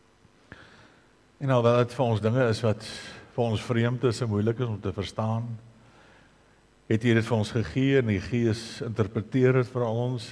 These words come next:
en ons vind baie berusting daarin, dat ons weet dat U is besig, U werk. Ook met hierdie deel vanaand, Here, dat, dankie ons en ons vra dat U dit ook vir ons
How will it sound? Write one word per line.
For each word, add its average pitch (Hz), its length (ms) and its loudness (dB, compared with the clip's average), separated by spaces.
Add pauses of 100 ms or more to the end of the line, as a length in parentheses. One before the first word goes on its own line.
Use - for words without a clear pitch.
en 98 160 -6 (760)
ons 107 160 -2
vind 127 200 2
baie 113 280 6
berusting 110 560 0
daarin, 104 460 0 (1400)
dat 107 180 2
ons 98 160 0
weet 123 220 4
dat 101 180 2
U 117 60 -2 (100)
is 95 160 -2
besig, 104 440 -2 (120)
U 113 160 -2
werk. 87 480 -6 (1800)
Ook 117 160 0
met 107 160 2
hierdie 117 160 6
deel 113 320 4
vanaand, 107 480 0
Here, 117 240 -2
dat, 104 240 -6 (1300)
dankie 110 340 4
ons 120 240 -4
en 95 80 0
ons 90 160 -6
vra 104 220 2 (100)
dat 92 160 -4 (480)
U 113 160 0
dit 107 160 0
ook 110 160 -6
vir 110 160 -2
ons 95 320 -6